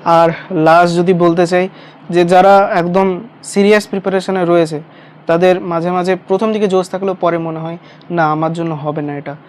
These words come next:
আমার দ্বারা পসিবল না।" এটা more or less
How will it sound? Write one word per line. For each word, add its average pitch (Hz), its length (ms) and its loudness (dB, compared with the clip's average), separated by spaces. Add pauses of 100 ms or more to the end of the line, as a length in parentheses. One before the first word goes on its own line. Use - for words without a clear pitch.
(160)
আমার 165 220 0
দ্বারা 175 220 0
পসিবল 165 380 -4
না।" 147 140 -8 (380)
এটা 185 340 4 (140)
more 190 260 -2
or 202 140 2
less 202 220 0